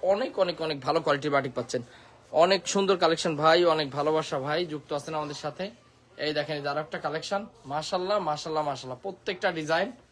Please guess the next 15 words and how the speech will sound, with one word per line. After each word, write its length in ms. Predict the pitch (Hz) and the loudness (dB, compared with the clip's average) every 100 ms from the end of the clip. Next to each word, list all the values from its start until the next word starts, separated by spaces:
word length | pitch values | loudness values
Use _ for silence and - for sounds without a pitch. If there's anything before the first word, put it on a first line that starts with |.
| _ _ - 120 - | _ _ -20 -20 -6
জোস 380 | 170 185 151 - - - - | -2 0 -2 -4 -16 -14 -10
কালেকশন। 400 | 135 123 - 107 | -10 -10 -12 -14
আহ, 1120 | - - - - - - - - - 127 147 147 | -18 -20 -20 -20 -20 -20 -20 -20 -10 0 2 4
বাটিকে 300 | 165 175 214 220 | 4 2 2 0
একটু 140 | - 233 208 | 2 4 6
ওরকম 240 | 208 208 185 | 6 4 4
দেখায় 260 | 160 165 156 | 6 6 4
দূর 120 | 156 | 0
থেকে, 120 | 165 147 | 2 2
দেখেন 200 | 139 143 | 4 2
এগুলো 180 | 143 175 | 6 6
আসলে 280 | 175 190 196 | 6 4 2
কোনো 200 | 185 185 | 4 4
রিজেক্ট 340 | 156 156 185 185 | 4 4 2 2
না, 120 | 160 | -2